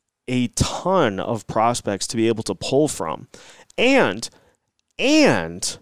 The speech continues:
the Wild have shown this season that Bill Guerin and his team have a keen eye for developing free agents that don't cost as much but can still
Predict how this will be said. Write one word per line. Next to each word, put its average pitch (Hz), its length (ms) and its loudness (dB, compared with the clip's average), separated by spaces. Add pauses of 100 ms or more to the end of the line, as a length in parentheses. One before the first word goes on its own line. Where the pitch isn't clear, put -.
(480)
the 127 60 0
Wild 170 400 4
have 165 200 2
shown 110 640 0 (120)
this 156 320 0
season 143 640 -2 (500)
that 95 180 -4
Bill 151 200 4
Guerin 127 580 -2 (300)
and 151 340 2
his 151 460 2
team 120 540 -4 (580)
have 117 340 0
a 113 180 0 (100)
keen 175 500 0
eye 131 420 2
for 127 160 -2
developing 139 580 0
free 139 320 0
agents 107 540 -2 (460)
that 101 160 -2
don't 127 220 0
cost 131 400 0
as 117 160 0
much 110 300 0
but 101 160 -4
can 101 200 -8
still 104 760 2